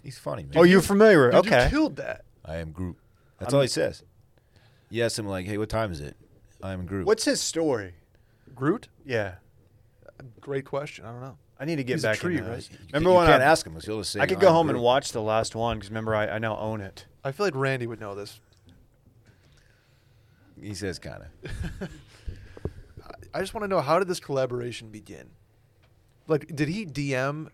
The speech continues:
Speaker 4: uh, probably the number one D J in the world right now, Kygo?
Speaker 2: I feel like Vin Diesel does not have to D M Kygo.
Speaker 4: It's
Speaker 1: No, they,
Speaker 4: quarantine. He's not
Speaker 1: they have,
Speaker 4: stopping
Speaker 2: they
Speaker 4: by
Speaker 2: could
Speaker 4: his
Speaker 2: link
Speaker 4: house.
Speaker 2: in other
Speaker 1: they have
Speaker 2: ways.
Speaker 1: people that do that for him.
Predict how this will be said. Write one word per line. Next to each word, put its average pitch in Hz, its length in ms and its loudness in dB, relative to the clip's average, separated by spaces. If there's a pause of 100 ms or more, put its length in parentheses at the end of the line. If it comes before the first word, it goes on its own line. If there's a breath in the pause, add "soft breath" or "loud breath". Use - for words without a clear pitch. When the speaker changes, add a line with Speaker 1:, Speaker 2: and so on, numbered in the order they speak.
(160)
Speaker 4:
uh, 120 320 2 (460)
probably 131 480 2
the 117 120 -8
number 120 240 -6
one 117 220 -8
D 117 140 -10
J 127 120 -8
in 117 60 -8
the 113 60 -10
world 117 220 -10
right 127 100 -10
now, 127 120 -10
Kygo? 151 680 -4
Speaker 2:
I - 40 -18
feel 226 200 2
like 160 200 4
Vin 139 200 -2
Diesel 131 280 0
does 110 180 -2
not 110 120 -4
have 104 120 -6
to 107 80 -12
D 104 300 -6
M 95 200 -8
Kygo. 92 540 -16 (1200)
Speaker 4:
It's - 120 -20
Speaker 1:
No, 82 140 -12
they, - 40 -8
Speaker 4:
quarantine. 127 400 -8
He's 120 120 -10
not 147 80 -2
Speaker 1:
they 139 80 0
have, 139 140 0
Speaker 4:
stopping 139 180 0
Speaker 2:
they - 40 4
Speaker 4:
by 143 100 2
Speaker 2:
could 131 60 4
Speaker 4:
his 139 80 0
Speaker 2:
link 123 140 2
Speaker 4:
house. 175 100 -2
Speaker 2:
in 110 100 -4
other 104 180 -4
Speaker 1:
they 135 60 -4
have 135 120 -2
Speaker 2:
ways. - 100 -10
Speaker 1:
people 92 320 -8
that 80 140 -14
do 87 120 -14
that 78 160 -12
for 78 260 -14
him. 69 80 -18